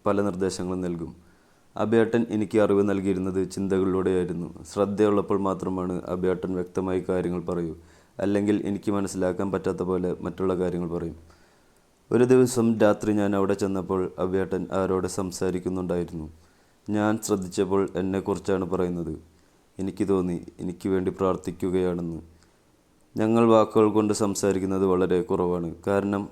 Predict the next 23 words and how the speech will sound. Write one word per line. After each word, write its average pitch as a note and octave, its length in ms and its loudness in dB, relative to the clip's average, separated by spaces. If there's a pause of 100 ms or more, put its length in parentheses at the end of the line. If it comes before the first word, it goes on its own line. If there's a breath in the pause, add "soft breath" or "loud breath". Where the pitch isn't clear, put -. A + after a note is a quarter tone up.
അഭിയേട്ടൻ്റെ F#2+ 580 0
അത്ര F#2 220 0
അറിവ് F#2 420 0
എനിക്ക് F2+ 400 -6 (220)
ഇല്ല F#2 240 -4 (180)
എന്ന F2+ 140 -4
യാഥാർത്ഥ്യം. F2 580 -2 (720 soft breath)
അതിനാൽ G#2+ 440 2
എനിക്ക് G#2 260 0
അഭിയേട്ടനോട് G2 500 2
സംസാരിക്കാൻ F2+ 640 -2 (100)
ഭയമായിരുന്നു. F2+ 680 0 (300)
ഭയമെന്നാൽ G2 600 0 (120)
ഞാൻ F#2 260 -4
പറയുന്നത് F#2 440 -2
തെറ്റായിരിക്കുമോ F2+ 640 -2
എന്ന F2 200 -4
ചിന്ത. E2+ 240 -4 (760 soft breath)
അഭിയേട്ടൻ A2 460 2
എന്തെങ്കിലും G2+ 340 2
പറയുമ്പോൾ G2 380 2
വ്യക്തമായി F#2+ 480 0
പറയില്ല, F2+ 420 0